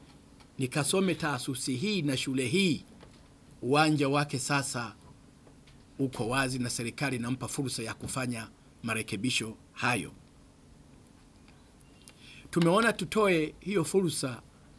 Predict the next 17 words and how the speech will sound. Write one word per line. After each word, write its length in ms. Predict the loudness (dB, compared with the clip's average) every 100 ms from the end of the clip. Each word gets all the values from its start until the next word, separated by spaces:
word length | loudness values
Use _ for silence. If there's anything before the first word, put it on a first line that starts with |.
| -20 -20 -10
kwa 120 | -4 0
sababu 420 | 2 2 2 2
tunaamini 760 | 2 4 4 6 6 4 2 -6 -20 -20 -20 -20 -20 -20 -20 -20 -20 -20 -20 -20 -20 -20 -12 0
inawezekana 1040 | 4 6 6 4 4 4 4 4 2 0 -6 -12 -4
mwanafunzi 540 | 0 0 0 0 2
huyu 360 | 2 4 4 2
kwa 200 | 0 -2
sasa, 340 | 0 -2 -2
baada 320 | -2 -2 0
ya 100 | 2
matokeo, 640 | 2 0 -4 0 2 2 0 -14 -20 -20 -20 -10
amepata 500 | -2 0 2 2 4
maono 380 | 6 8 8 8
mengine, 600 | 6 4 4 4 4 -2 -10 -12 -14 -20 -20 -20 -20 -10 0
amepata 520 | 2 4 2 2 2
mtazamo 560 | 2 0 4 6 6
mwingine, 540 | 4 4 6 4 4